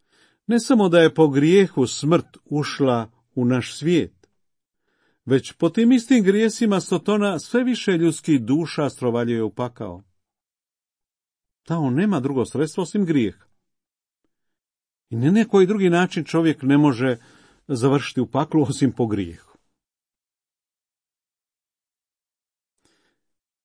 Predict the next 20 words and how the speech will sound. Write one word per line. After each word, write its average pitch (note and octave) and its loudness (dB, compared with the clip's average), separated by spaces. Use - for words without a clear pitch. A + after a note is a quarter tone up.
Grijeh A3+ 2
je F3+ 2
u C3+ -6
svojoj F3 4
biti E3+ -2
protubožji D#3+ 0
čin. G2+ -4
I C#3 2
onda A#3 4
kada G#3+ 2
se F#3 0
čini A3+ 0
protiv D#3 -2
čovjeka, - -4
protiv G#2+ -6
drugog D3 -2
čovjeka A2+ -2
kad G#2 -8
učinimo G#2+ -6
grijeh, C#3+ -2